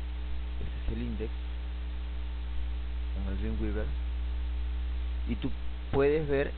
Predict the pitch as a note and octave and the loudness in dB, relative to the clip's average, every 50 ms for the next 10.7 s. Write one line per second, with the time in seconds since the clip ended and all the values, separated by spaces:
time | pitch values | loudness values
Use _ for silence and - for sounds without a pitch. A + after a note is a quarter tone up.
0 | - - - - - - - - A2+ - - A#2+ B2+ C3+ C#3 D3 D#3 E3+ F3 - | -4 -2 0 0 0 0 0 -2 -2 -2 -2 -2 -2 0 0 0 0 -2 -4 -6
1 | - - - B2+ C3 D3+ F3 - - - - - - - - - A2 G2+ G#2 - | -8 -4 -2 -2 -2 -2 -2 -6 -8 -8 -8 -6 0 0 0 0 0 -4 -4 -4
2 | - A#2 A#2 A#2 - G#2+ G#2 G2 G2+ A2 - - A#2 A#2+ B2 B2+ B2+ B2 A#2+ - | -4 -4 -2 -2 -2 0 0 0 0 -2 -2 -2 0 2 2 2 2 2 0 0
3 | A#2+ B2 C3 C3 B2 A2+ - - G2+ F#2+ - - G#2+ G#2 G#2 G#2 - - G#2+ G2+ | -2 -2 -2 -2 -4 -4 -4 -6 -6 -6 -6 -6 -4 -4 -4 -6 -4 -6 -4 -4
4 | G2 F#2+ - - - - - - - - - - - - - - - - - - | -2 -4 -4 -4 -6 -6 -6 -8 -6 -6 -6 -6 -4 -4 -6 -6 -6 -6 -8 -8
5 | - - - - - - - - G#2 G2 G2 - - G2 G#2 G#2 G#2+ A2 - - | -8 -8 -8 -8 -8 -8 -6 -4 -4 -4 -4 -4 -4 -4 -4 -4 -4 -4 -4 -4
6 | G#2 G2+ F#2+ - - C#3+ D3 D3 C#3+ C#3 C3+ C3+ - - - - - - - - | -6 -6 -6 -2 2 2 2 2 2 -2 -4 -6 -6 -8 -8 -8 -8 -8 -8 -8
7 | - - - - - - - - G2 G#2+ A2 A2+ A2+ A2 G#2+ A2+ A2 A2+ A2+ G#2 | -8 -8 -8 -8 -8 -6 -6 -4 0 0 2 2 2 2 0 -2 -2 -2 -2 -2
8 | G2+ G2 - G#2+ G#2 G2+ - - A#2 G#2+ G2+ G2 F#2+ - - - - - - G2+ | -2 -2 -2 -2 -2 -4 -4 -4 -4 -4 -4 -4 -4 -6 -6 -6 -6 -4 -4 -4
9 | F#2+ F#2 F#2 - - - D3 C#3 C3+ B2+ B2 B2 B2+ A#2+ - A#2 A2 G#2+ G2 G#2 | -4 -4 -6 -6 -6 -4 -4 -2 -2 0 -2 -2 -4 -4 -4 -4 -4 -4 -4 -4
10 | G2+ G2 - - A2+ G#2 - - A2 G#2+ G#2 G#2 G2 F#2+ | -6 -6 -6 -8 -8 -6 -4 -4 -4 -4 -4 -4 -4 -4